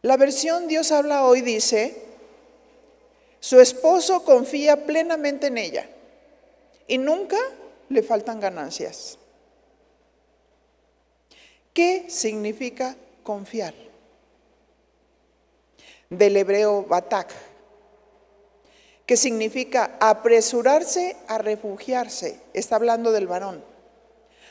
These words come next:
Apresurarse a refugiarse,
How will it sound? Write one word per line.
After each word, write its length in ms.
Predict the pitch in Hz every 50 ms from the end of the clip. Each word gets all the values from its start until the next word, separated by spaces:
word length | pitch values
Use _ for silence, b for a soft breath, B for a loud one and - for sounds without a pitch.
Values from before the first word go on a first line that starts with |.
| b b b
Apresurarse 1120 | - 226 226 226 226 240 247 240 240 - 240 240 254 285 320 330 330 330 349 359 349 - -
a 80 | - 240
refugiarse, 960 | 233 220 220 220 226 214 214 - 262 262 262 254 233 - - 226 170 - -